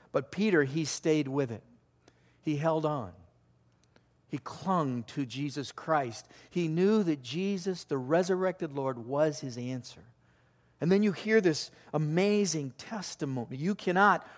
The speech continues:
write something like this. You cannot say something like this without experiencing what Peter experienced.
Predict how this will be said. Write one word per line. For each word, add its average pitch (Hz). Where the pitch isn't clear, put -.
write 175
something 165
like 151
this. 165
You 180
cannot 196
say 208
something 175
like 151
this 160
without 190
experiencing 180
what 156
Peter 175
experienced. 170